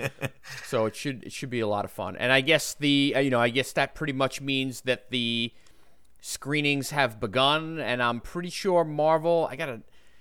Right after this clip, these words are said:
Speaker 2: you know what? I got an email today, and as we talk, I'm going to find it.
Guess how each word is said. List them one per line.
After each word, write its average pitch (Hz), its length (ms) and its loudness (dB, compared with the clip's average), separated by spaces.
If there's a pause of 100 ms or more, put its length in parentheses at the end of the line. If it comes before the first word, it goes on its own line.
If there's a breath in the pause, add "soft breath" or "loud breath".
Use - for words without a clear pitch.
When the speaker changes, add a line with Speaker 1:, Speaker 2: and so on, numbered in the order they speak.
(140 soft breath)
Speaker 2:
you 123 60 -12
know 160 100 -4
what? 202 140 -4
I 107 100 -6
got 117 160 0
an 110 80 -6
email 156 460 -4
today, 127 420 0
and 110 100 -4
as 110 200 -6
we 113 100 -10
talk, 117 500 -2
I'm 104 200 -8
going 104 240 -4
to 104 100 -18
find 113 380 -6
it. 98 180 -6